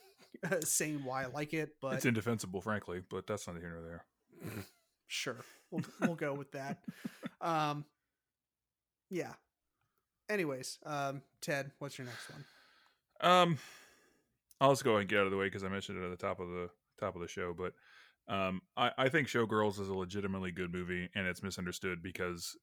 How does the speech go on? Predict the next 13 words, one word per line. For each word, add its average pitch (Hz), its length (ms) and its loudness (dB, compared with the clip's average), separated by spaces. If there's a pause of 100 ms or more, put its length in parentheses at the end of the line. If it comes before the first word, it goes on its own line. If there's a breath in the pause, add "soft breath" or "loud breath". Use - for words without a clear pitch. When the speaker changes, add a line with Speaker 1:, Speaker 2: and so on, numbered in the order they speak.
Speaker 2:
uh, 85 280 -6 (180)
it's - 160 -10
got 87 220 -2
a 87 40 -2
lot 87 160 -2
of 85 60 -10
nudity, 90 420 -4 (180)
nudity 104 580 -4 (120)
in 117 120 -4
it. 120 160 -6 (560 loud breath)
Speaker 1:
Mm-hmm. 143 180 -8
Speaker 2:
Um, 87 480 -4 (240)
obviously 85 440 -6